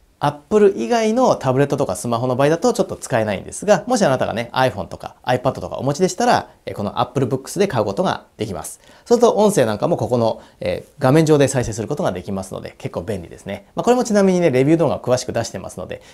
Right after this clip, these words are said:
えー、また下に概要欄貼っときますので、よかったらチェックしてみてください。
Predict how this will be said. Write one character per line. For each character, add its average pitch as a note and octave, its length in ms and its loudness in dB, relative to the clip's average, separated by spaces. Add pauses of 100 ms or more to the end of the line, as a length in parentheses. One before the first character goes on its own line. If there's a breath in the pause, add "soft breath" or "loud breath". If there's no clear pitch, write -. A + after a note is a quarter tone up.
え C#3 60 -4
ー、 - 20 0
ま B2+ 80 0
た - 320 4
下 - 160 0
に C#3 60 4
概 C3 140 4
要 C3+ 60 6
欄 F#2+ 100 0
貼 F#2+ 80 -8
っ - 20 -4
と A2 100 -10
き G#2+ 60 -10
ま A2+ 100 -4
す A2 60 -12
の F#2 100 -6
で、 D#3 120 0
よ D#3+ 100 4
か - 80 -4
っ - 60 -8
た - 80 -10
ら - 60 -12
チ - 120 -14
ェ - 20 -12
ッ - 40 -20
ク - 40 -18
し - 40 -18
て - 100 -10
み E2+ 80 -16
て - 80 -18
く - 80 -16
だ - 100 -14
さ - 140 -8
い。 G#2 100 -6